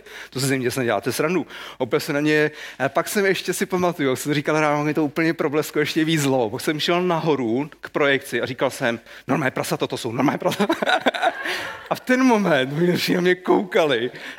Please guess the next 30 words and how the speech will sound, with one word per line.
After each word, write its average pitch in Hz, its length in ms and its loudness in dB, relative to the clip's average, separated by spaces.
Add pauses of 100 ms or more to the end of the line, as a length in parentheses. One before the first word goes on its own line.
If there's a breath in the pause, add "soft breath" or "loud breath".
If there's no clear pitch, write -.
(100 loud breath)
a 139 60 4
já 143 220 6
jsem 214 260 2
si 247 160 0
uvědomil, 165 880 4 (200)
že 131 180 0
jako 196 280 2
ta 202 140 2
míra 175 400 4
se 190 180 0
naplnila, 151 580 0 (200)
<laughs> 185 340 0
že 247 60 2
něco 190 340 2
se 202 140 2
začíná 202 420 2
jako 196 240 2
lámat 143 560 4 (320 loud breath)
a 127 60 0
jestli 147 240 2
chci 196 160 -2
pořád 196 480 0
mít 165 260 2
rád 151 300 2
církev 147 580 0
a 147 40 -2
chodit 156 320 0
do 165 140 0
ní 180 180 4
rád, 123 460 2